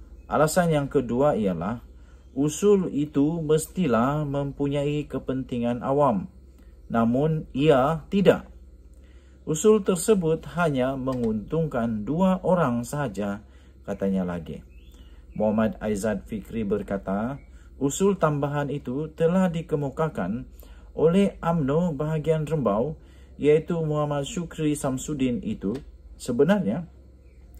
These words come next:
tidak membawa suara akar umbi di dalam parti. Tambahnya, akar umbi tidak pernah merestui perkara ini.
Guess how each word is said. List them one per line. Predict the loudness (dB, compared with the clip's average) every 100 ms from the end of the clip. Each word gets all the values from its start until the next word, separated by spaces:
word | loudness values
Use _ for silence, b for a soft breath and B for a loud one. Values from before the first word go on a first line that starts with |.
| -6
tidak | -2 4 4 4
membawa | 2 2 4 4 4 0 -8 -20 -20
suara | -6 2 2 2
akar | -2 -4 -4
umbi | -2 -2 -2 -4
di | -6 -4
dalam | -2 0 -2 -2
parti. | -4 -4 -4 -4 -4 -10 b b b b b b b b b -20 -20 -20 -14
Tambahnya, | -4 2 4 4 4 2 2
akar | -2 -4 0 2 2
umbi | 2 0 0 -2
tidak | -4 -6 -6 -2
pernah | 0 2 0
merestui | 0 -2 -4 -8 -4 -2 0
perkara | -4 -4 -4 -2 -2
ini. | -2 -4 -6